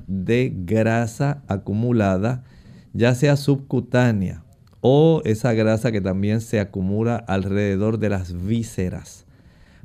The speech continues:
puede usted también estimular un desbalance en la cantidad de estrógenos y progestágenos, lo cual va a traer, como estábamos viendo hace un momento, eh, trastornos hormonales,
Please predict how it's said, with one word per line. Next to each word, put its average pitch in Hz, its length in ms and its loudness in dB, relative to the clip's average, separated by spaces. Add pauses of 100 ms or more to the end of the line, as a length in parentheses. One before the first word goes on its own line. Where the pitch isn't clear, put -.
(100)
puede 120 340 4
usted 110 300 0
también 117 680 0 (140)
estimular 131 920 2 (320)
un 135 260 2
desbalance 110 1000 2
en 101 120 0
la 110 100 0
cantidad 110 540 -2
de 107 460 -4
estrógenos 107 1400 -2 (380)
y 107 140 2
progestágenos, 120 960 -2 (600)
lo 139 220 4
cual 117 340 4
va 117 240 2
a 110 180 -2
traer, 113 440 2
como 90 200 -2
estábamos 92 480 -2
viendo 98 440 0
hace 90 240 -4
un 95 80 -2
momento, 101 720 -2
eh, 85 680 -4
trastornos 95 720 -2
hormonales, 101 840 -2